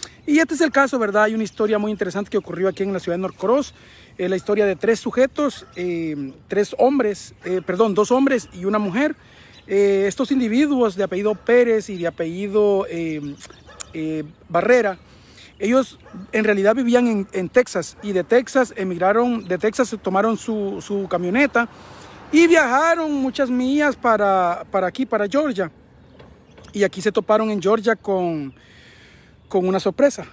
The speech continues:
que no se esperaban, nunca se imaginaron, mejor dicho. Ellos, en sus neumáticos de su carro, ellos habían colocado, eh, metanfetamina, esa peligrosa droga que está destruyendo tanto nuestra juventud. Y, y justamente manejaron de Texas hasta acá con los neumáticos llenos de, de metanfetaminas, específicamente, eh,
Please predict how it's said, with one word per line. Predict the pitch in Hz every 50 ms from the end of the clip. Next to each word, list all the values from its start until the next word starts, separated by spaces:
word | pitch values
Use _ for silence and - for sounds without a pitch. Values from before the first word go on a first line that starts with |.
| _ -
que | - 170
no | 160 151
se | 139 170
esperaban, | - - 180 226 247 240 175 147 147 139 123 - -
nunca | 170 165 190 185 208
se | - 226
imaginaron, | 190 165 156 170 196 208 196
mejor | 170 151 156 156 151
dicho. | 185 196 - - 165 -
Ellos, | - 208 247 302 302 330 311 294 294 - - - -
en | - 202 202 190 180 170
sus | - - 196 175
neumáticos | 170 175 175 165 165 175 208 226 - 285 - 269 240
de | 202 208
su | - 208
carro, | - - 208 220 302 262 247 247 226
ellos | 214 208 196 202
habían | 196 202 208 208 202
colocado, | - - 190 175 160 - 185 180 185 185 196 196 190 - - - _ _ -
eh, | - 165 160
metanfetamina, | 165 165 160 170 151 - 165 - - 139 165 208 214 196 160 - _ _ - - - - - - - -
esa | - 160 147 - 190 180
peligrosa | - 175 160 151 143 151 170 - 185 170
droga | 165 170 180 196 196 196 151
que | - 160
está | 143 147 - - 165
destruyendo | 156 - - 160 156 165 170 160
tanto | 160 165 - 180
nuestra | 170 160 - - 156 131
juventud. | 139 143 143 131 135 - 240 262 220 - - - - - - - - - - - -
Y, | 220 233 240 233 233 226 - -
y | 202 180
justamente | - 269 269 - - 277 277 285 277 - 277
manejaron | 247 233 214 190 202 226 247
de | 254 233
Texas | - - 240 233 - 233 -
hasta | 208 - -
acá | 180 - 208 226 262 262
con | - - 214 196
los | 185 175 170
neumáticos | 170 170 156 156 175 220 - 285 - 262
llenos | 190 - 208 233 262 254 190
de, | 208 185
de | 170 165 156 147 160 160
metanfetaminas, | 160 160 165 151 147 151 143 147 202 285 320 311 262 - -
específicamente, | 165 - - 135 - 156 202 185 208 185 185 196 214 196 - 196 185 175 170 156 151 151 147 147
eh, | 143 135